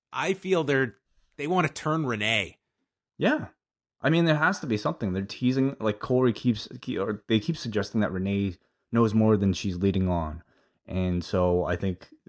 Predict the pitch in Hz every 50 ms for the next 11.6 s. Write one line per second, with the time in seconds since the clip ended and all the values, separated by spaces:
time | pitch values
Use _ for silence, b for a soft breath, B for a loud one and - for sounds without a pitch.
0 | - - 104 92 - - 95 95 92 92 98 95 - 135 156 123 101 92 90 92
1 | 90 90 98 95 107 107 - - - 117 107 107 113 110 101 95 98 95 - 101
2 | - 101 - - 87 87 101 156 170 - - 82 80 82 85 82 - 123 151 156
3 | - _ _ _ _ - 123 147 180 190 180 147 104 98 101 104 107 101 98 104
4 | - - 110 98 - 87 - - 127 - - 135 107 - 92 82 78 - - 104
5 | 101 - - - 90 80 76 85 - _ _ _ _ _ _ _ _ _ _ -
6 | 92 87 90 120 156 - 101 82 87 104 - _ _ _ _ _ _ _ _ _
7 | _ _ _ - - 98 101 101 - - - - 175 175 - - - 170 170 -
8 | 202 202 202 - 226 196 185 - - - 131 131 143 147 151 139 127 104 113 104
9 | 101 101 - - - 101 90 87 90 - - - _ _ _ _ _ - 135 120
10 | 113 113 107 - - 123 123 104 95 117 113 131 120 127 117 110 113 113 110 107
11 | - - 107 101 95 95 - - 80 76 71